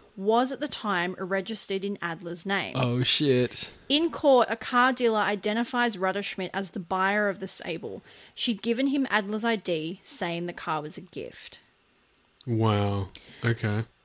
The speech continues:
Speaker 1: The same car was towed by triple A the night of McDavid's death, only a block away from where he was killed.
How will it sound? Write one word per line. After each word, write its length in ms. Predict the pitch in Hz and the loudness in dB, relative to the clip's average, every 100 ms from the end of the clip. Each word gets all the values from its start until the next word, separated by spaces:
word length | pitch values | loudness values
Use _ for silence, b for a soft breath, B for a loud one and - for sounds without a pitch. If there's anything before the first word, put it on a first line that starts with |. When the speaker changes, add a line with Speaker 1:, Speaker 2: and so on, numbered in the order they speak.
| - | -6
Speaker 1:
The 80 | 220 | -2
same 340 | - 269 320 | 2 4 4
car 320 | 339 294 254 | 2 4 4
was 180 | 220 220 | 4 -2
towed 360 | - 233 226 233 | -2 4 4 4
by 100 | 247 | 0
triple 400 | - 254 247 214 | 0 -2 0 2
A 160 | 196 | 2
the 100 | 196 | 0
night 280 | 202 190 196 | 0 2 0
of 100 | 202 | 0
McDavid's 540 | 214 - 196 185 175 - | -6 -2 -2 -2 -8 -4
death, 360 | 180 165 - - | -2 -2 -8 -2
only 240 | 214 226 | 0 2
a 80 | 226 | 0
block 320 | - 196 - | 2 0 0
away 240 | 196 190 190 | 0 0 0
from 220 | 208 185 | -4 -4
where 160 | 175 | -4
he 160 | 170 175 | -4 -6
was 160 | 170 - | -8 -10
killed. 420 | - 185 - | -6 -6 -6